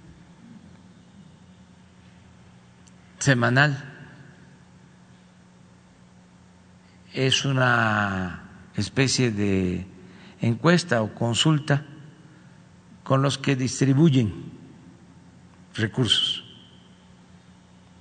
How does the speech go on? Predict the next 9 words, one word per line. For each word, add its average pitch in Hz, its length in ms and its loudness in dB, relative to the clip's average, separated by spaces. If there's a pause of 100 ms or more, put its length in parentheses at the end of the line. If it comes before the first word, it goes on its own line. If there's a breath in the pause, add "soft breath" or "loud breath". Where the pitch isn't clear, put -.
(320)
los 107 180 -4
que 120 140 -2
dispersan 113 560 0 (2500)
las, 101 560 -2
eh, 90 420 -4 (380)
remesas 120 500 0
o 113 60 0
los 107 180 -4
envíos. 104 460 -4